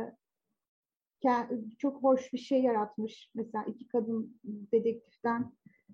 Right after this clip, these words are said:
şu anda, e, Türk edebiyatında olmayan güzel şeyler, e, koyarak araya, e, özgün bir şey yaratmış. He-, bence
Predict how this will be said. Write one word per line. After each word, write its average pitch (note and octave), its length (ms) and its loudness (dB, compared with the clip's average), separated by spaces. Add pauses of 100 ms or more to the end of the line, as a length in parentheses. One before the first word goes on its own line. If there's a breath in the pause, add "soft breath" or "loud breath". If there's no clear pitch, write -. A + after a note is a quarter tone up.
(120)
şu - 180 0
anda, C4 580 6
e, A#3+ 120 6
Türk B3+ 280 -2
edebiyatında A#3+ 680 4
olmayan A#3+ 680 2 (680)
güzel A3+ 460 2
şeyler, A#3+ 500 4 (340)
e, G#3+ 340 0 (180)
koyarak A3 420 4
araya, A3 420 0 (600)
e, A3+ 100 2
özgün A#3+ 440 10
bir A#3+ 40 2
şey C4+ 240 0
yaratmış. A#3+ 760 -2 (600)
He-, C4 180 2 (140)
bence D#4 560 2